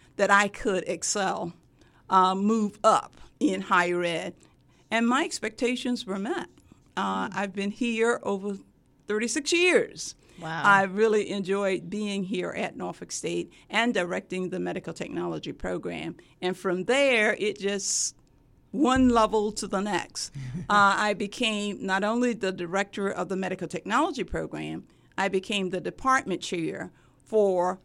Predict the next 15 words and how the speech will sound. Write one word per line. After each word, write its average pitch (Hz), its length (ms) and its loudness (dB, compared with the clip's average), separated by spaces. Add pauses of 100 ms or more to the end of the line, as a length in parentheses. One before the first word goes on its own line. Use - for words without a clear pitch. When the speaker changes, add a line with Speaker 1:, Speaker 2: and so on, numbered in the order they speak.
(120)
Speaker 1:
allied 180 460 2
health - 300 0
programs. 170 720 -4 (1000)
I - 80 0
stayed 226 420 0
in 208 140 -2
that 208 220 -2
position, 208 680 -6 (640)
um, 185 720 -4 (300)
for 180 160 0
thirteen 208 500 0
years, 226 560 -4 (380)
seventeen 196 480 -4
years, 185 340 -8
really. 190 380 -8